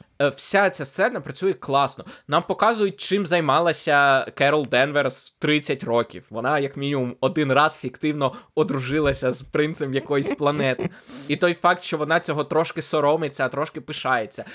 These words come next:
І коли вона перевдягається в, е, костюм принцеси, це класна сцена. І Брі Ларсон прекрасно співає, як знають всі, хто дивився Скотт Пілігрим, де вона сама записала партію Енві Адамс, здається, персонажку її звали, і сама записала пісню.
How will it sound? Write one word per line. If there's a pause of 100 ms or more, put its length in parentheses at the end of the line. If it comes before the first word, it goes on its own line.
(180)
І
коли
вона
перевдягається
в,
е, (440)
костюм
принцеси, (180)
це
класна
сцена.
І (180)
Брі
Ларсон
прекрасно
співає,
як
знають
всі,
хто
дивився
Скотт
Пілігрим,
де
вона (180)
сама
записала
партію
Енві
Адамс,
здається,
персонажку
її
звали, (260)
і
сама
записала
пісню.